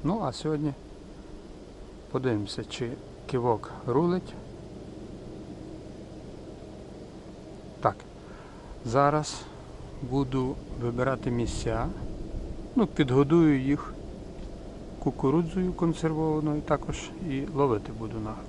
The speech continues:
консервовану кукурудзу. Так, тут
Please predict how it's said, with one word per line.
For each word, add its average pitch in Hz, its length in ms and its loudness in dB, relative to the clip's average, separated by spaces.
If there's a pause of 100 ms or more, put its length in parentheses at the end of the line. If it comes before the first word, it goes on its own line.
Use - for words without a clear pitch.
консервовану 113 580 -2
кукурудзу. 113 560 -4 (1160)
Так, - 320 -14 (280)
тут - 300 -14